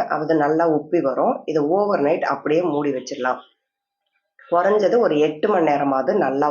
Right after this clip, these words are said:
ஊறணும். காலையில பாக்குறப்ப சோளம் வந்து ரொம்ப சாஃப்டா கிடைச்சிருக்கும். இந்த தண்ணி எல்லாத்தையுமே நம்ம வந்து ஃபில்டர் பண்ணி எடுத்துக்கலாம். நம்ம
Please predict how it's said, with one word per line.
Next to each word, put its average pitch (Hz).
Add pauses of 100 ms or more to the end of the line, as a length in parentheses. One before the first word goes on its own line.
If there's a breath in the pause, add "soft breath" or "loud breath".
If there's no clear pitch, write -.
ஊறணும். 139 (1000 loud breath)
காலையில 208
பாக்குறப்ப 175
சோளம் 180
வந்து 135
ரொம்ப 151
சாஃப்டா 139
கிடைச்சிருக்கும். 156 (300 loud breath)
இந்த 180
தண்ணி 208
எல்லாத்தையுமே 165
நம்ம 143
வந்து 135
ஃபில்டர் 165
பண்ணி 143
எடுத்துக்கலாம். 123 (880)
நம்ம 160